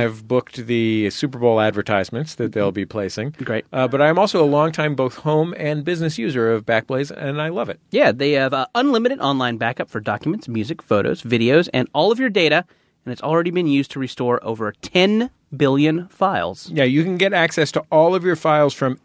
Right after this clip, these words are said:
Speaker 1: anywhere you've got internet. Plus, uh, there's apps for your phone for both iPhone and Android, so you can access them on the go.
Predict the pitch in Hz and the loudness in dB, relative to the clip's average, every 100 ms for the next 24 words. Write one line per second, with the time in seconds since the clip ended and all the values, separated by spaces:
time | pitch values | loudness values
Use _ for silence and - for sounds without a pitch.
0 | _ 156 190 196 185 175 170 165 151 143 | _ -2 0 0 2 2 2 2 2 4
1 | 143 147 151 143 147 135 131 - - 165 | 4 4 2 0 0 0 -2 -4 2 4
2 | 156 - 147 135 127 120 151 151 - - | 4 0 -2 0 -2 -2 -2 -2 -4 -6
3 | 135 120 147 147 139 123 123 - - 131 | -6 -2 -2 -2 -2 0 0 -2 -2 0
4 | 139 147 135 127 - - _ _ 139 135 | 2 0 -4 -4 -10 -20 _ _ -4 0
5 | 131 131 123 _ 139 135 139 127 123 120 | 2 2 -2 _ 0 2 2 2 4 4
6 | 123 - 123 123 127 127 135 135 - 143 | 2 0 0 0 -2 -6 -6 -6 -4 -4
7 | - 151 156 180 254 | -2 -4 -4 0 0